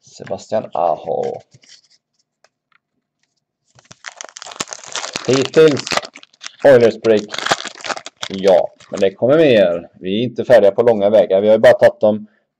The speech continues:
enklaste boxarna än. Oh, nice! Tjugofem-exare. En, eh, Greg Gilbert.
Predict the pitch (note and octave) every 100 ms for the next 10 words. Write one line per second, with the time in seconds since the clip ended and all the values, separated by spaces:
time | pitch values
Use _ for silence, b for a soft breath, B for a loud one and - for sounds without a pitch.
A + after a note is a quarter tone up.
0 | - C3 A2 F#2+ - G2 F#2+ - D3 -
1 | A#2+ A2+ F#2+ D2+ - _ _ _ _ -
2 | B2+ G2+ A#2 D#3+ G2 - - - _ b
3 | b b b b - D#3 E3+ F#3 D3 -
4 | C3+ - - C#3 D#3+ F3+ - _ _ _
5 | _ - G2 A2 A#2+ A#2+ - A2+ A#2 A#2+
6 | A#2+ - _ _ A#2 A2+ D3+ F3+ - _
7 | _ _ - F#2+ A#2 E3 E3 C#3+ C#3+ B2
8 | - - _ -